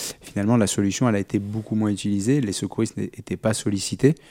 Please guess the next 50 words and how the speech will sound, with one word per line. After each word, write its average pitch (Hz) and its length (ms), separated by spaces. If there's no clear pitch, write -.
hein, 107 140
pour, 92 280
euh, 90 60
la 92 100
plupart 104 300
des 101 100
départements. 98 680
En 104 80
revanche, 107 400
par 104 140
la 98 120
suite, - 320
on 95 80
a 92 60
un 95 100
peu - 140
mieux 110 200
compris 131 420
ce - 120
qui 113 100
se - 80
passait, 151 420
et 107 80
donc 117 240
du 101 120
coup, 143 240
il 104 80
y 110 40
a 123 100
quand - 220
même 123 360
des 98 140
déclenchements, 104 680
euh, 98 200
qui - 120
se 98 120
sont 101 240
réalisés. 95 420
Donc, 101 200
il - 20
y 95 40
a 92 40
une 92 80
prise 107 180
de 107 100
conscience 127 520
qu'on 107 320
peut, 135 320
malgré 101 360
tout, 120 320